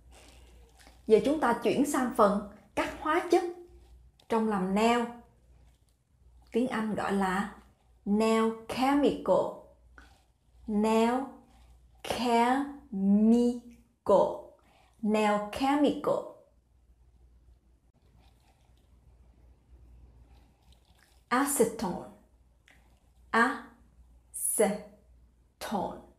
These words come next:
Acetone là chất mà làm tẩy móng, tẩy màu nước sơn, cũng như là chúng ta lấy ra,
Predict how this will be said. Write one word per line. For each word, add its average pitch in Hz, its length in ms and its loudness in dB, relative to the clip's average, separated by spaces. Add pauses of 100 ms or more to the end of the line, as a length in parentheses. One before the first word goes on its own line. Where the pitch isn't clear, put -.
(680)
Acetone 254 840 -2 (1160)
là 185 500 -4 (960)
chất 302 220 2 (140)
mà 190 180 -2
làm 180 360 -4
tẩy - 240 -2
móng, 269 440 -4 (420)
tẩy 196 220 0
màu 214 300 0
nước 196 160 0
sơn, 233 520 0 (360)
cũng 202 180 -2
như 233 100 2
là 185 280 0
chúng 214 120 -6
ta 202 240 0
lấy 220 380 2
ra, 220 460 -4